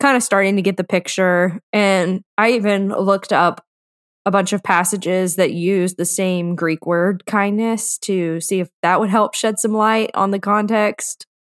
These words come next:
Really didn't. <laughs> Um, so we're j-, and Avery, you summed it up just really nicely in a spiritual sense, the kind of direction we're looking at here. And we'll d-,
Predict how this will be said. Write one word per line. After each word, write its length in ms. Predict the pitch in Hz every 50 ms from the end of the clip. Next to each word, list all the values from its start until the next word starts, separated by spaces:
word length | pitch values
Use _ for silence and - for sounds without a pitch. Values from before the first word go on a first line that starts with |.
| _ _ _ _ _ _ _ _ _ -
Really 220 | 180 185 180 180 175
didn't. 640 | 160 175 180 180 185 185 190 180 220 - - - _ -
<laughs> 580 | - 226 - - - - 269 - - 269 - -
Um, 460 | 294 269 214 196 180 175 170 185 208 -
so 720 | - - - 226 214 202 202 190 190 190 190 190 185 214 - _ _ _ _ _ _ _ _ _ _ -
we're 140 | 226 233 226
j-, 120 | 214 - _ _ -
and 180 | 196 208 208 -
Avery, 460 | - 202 196 190 202 196 190 185 180 175
you 240 | - 165 202 208
summed 300 | 185 - 208 190 175 185
it 80 | 175 165
up 160 | 170 165 160
just 220 | - 160 165 - -
really 240 | 175 165 160 156
nicely 720 | 147 165 151 156 180 - - 180 170 156 151 160 175 202 - -
in 100 | 180 160
a 100 | 139 180
spiritual 540 | - - - 175 165 175 170 - 160 143
sense, 420 | 170 - - 170 165 156 180 - -
the 120 | - 185
kind 260 | 185 - 180 175 170
of 100 | 156 160
direction 500 | - 185 170 160 165 - - 196 175 165
we're 140 | 160 180 165
looking 360 | 147 156 165 - 185 160 156
at 140 | 113 - -
here. 440 | 180 175 139 139 143 147 175 180 - -
And 260 | 190 190 180 175 175
we'll 120 | 180 180
d-, 160 | 175 - 170